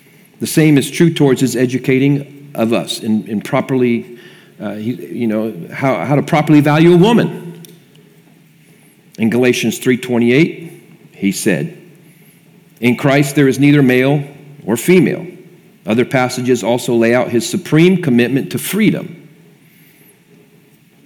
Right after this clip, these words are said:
You've heard, "Where the Spirit of the Lord is, there is freedom." All throughout the Scripture, the dots are laid out that tell us that slavery is against God's nature.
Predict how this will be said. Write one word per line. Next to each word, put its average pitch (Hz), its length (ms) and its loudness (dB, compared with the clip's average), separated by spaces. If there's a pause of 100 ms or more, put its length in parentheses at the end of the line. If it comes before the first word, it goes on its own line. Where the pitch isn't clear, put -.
(140)
You've 82 200 -14
heard, 87 300 -4
"Where 104 160 0
the 107 80 0
Spirit - 380 0
of 123 60 2
the 117 80 4
Lord 120 260 4
is, 120 140 0
there 117 160 4
is 127 100 0
freedom." - 640 0 (380)
All 147 180 0
throughout 147 320 0
the 127 60 -4
Scripture, 156 680 -2 (640)
the 117 80 0
dots 139 440 0
are 120 160 0
laid 113 200 4
out 104 220 0
that 101 160 -4
tell 127 200 0
us 123 120 -4
that 110 120 -2
slavery 123 520 0
is 107 100 0
against 98 320 -2
God's 87 320 -2
nature. 95 420 -2